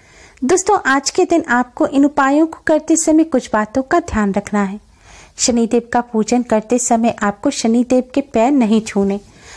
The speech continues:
ना ही तेल को अपने माथे से या सिर से लगाना है। आपको पूजन के दौरान शनिदेव की आंखों में भी नहीं देखना। शनिदेव के सामने या पीपल के नीचे जो आपने दीपक जलाया है, उससे आपको आरती भी नहीं लेनी।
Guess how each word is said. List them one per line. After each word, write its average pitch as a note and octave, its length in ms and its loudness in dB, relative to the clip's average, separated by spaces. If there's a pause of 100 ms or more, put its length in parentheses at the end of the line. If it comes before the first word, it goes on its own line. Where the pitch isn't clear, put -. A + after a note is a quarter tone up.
(160)
ना B3 140 2
ही C4+ 180 0
तेल C4 300 0
को C#4 140 -2
अपने A#3+ 380 0
माथे G#3+ 420 0
से - 180 -2
या C4+ 160 2
सिर G3+ 260 0
से D4 200 0
लगाना G3 480 0
है। G3 200 -8 (560)
आपको A3 340 -2
पूजन A#3 420 0
के A#3 160 0
दौरान A3+ 420 2
शनिदेव E4+ 500 2 (100)
की E4+ 100 2 (120)
आंखों G#3+ 340 -2
में G#3 180 2
भी D#4+ 160 0
नहीं G#3 320 2
देखना। F#3+ 400 -2 (640)
शनिदेव A#3 580 0
के B3 80 2
सामने A3+ 400 0 (140)
या C#4+ 60 2
पीपल B3 400 0
के C4 160 -2
नीचे A#3+ 360 0
जो A#3 180 0
आपने A3 380 -2
दीपक A#3 400 -2
जलाया B3 400 2
है, A#3+ 220 -2
उससे A#3+ 360 -4
आपको B3+ 320 -2
आरती G3+ 460 -2
भी E4+ 160 0
नहीं G#3 320 4
लेनी। F3+ 380 -4